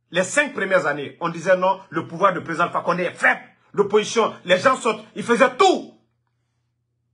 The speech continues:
C'est pas les, les trois dernières années. Continuez.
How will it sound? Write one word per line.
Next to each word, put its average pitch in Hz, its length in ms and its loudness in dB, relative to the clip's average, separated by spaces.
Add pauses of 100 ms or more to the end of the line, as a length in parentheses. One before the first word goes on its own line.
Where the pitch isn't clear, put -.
(920)
C'est - 180 -4
pas 208 140 4
les, 156 240 -2 (160)
les 180 180 2
trois 202 180 4
dernières 160 340 -2
années. 135 320 -6 (2250)
Continuez. 196 640 -14